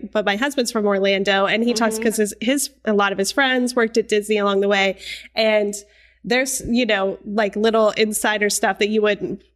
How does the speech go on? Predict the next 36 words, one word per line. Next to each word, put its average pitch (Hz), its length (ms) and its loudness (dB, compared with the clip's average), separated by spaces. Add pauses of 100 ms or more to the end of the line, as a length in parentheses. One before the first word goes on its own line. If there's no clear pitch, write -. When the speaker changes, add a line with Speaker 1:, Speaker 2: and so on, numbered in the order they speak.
Speaker 1:
wouldn't 226 300 2
know 214 140 4
about 196 420 2
as 196 320 -2
just, 202 220 -2
like, 196 140 -2
a 190 40 0
casual, 196 500 -2
"I 185 180 0
go 185 180 -2
there 180 140 -2
sometimes" 190 500 -4
kind 180 220 -4
of - 80 -6
thing. 208 400 0
Speaker 2:
Yes. 165 260 -6
Speaker 1:
But 208 180 -4 (120)
they 285 340 2
really, 202 880 0 (420)
they 233 140 0
know 220 300 4
what 240 160 2
they're 269 100 2
doing 208 380 2
on 196 80 0
that 196 160 -2
client 190 360 -2
experience, 190 600 -2
and 202 100 -2
they 185 80 0
pass 170 180 -4
Speaker 2:
Yes, 170 180 -2
Speaker 1:
that 196 120 -2
Speaker 2:
they 185 60 -2
Speaker 1:
on. 175 220 0
Speaker 2:
do. 160 540 -2